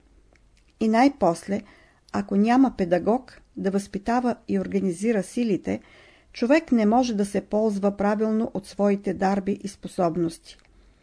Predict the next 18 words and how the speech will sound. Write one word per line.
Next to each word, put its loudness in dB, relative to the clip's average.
Земеделците, 2
техниците, -2
музикантите, -2
мореплавателите, 0
педагозите 0
представят -2
скачени -2
съдове -2
помежду -2
си. -16
Когато 0
работите 0
на 2
един 2
от -8
тях 0
вървят 0
добре, 0